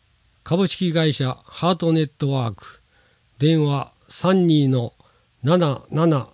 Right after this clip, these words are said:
七七。注意事項。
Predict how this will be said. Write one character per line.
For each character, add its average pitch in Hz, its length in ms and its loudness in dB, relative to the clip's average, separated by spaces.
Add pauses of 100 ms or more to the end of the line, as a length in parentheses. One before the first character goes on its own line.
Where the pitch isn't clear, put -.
七 143 400 0
七。 127 300 -2 (1500)
注 196 300 2
意 170 80 0
事 147 140 -4
項。 113 260 -4